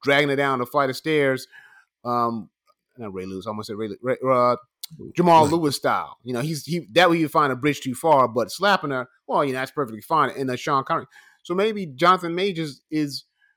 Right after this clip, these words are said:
Speaker 1: not the, you know, the saint,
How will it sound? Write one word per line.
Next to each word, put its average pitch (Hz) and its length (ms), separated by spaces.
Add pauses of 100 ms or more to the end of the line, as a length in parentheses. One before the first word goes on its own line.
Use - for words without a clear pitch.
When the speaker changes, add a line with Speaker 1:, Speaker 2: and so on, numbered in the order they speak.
(720)
Speaker 1:
not 156 280 (100)
the, 147 280
you 147 120
know, 120 280 (140)
the 135 80
saint, 180 420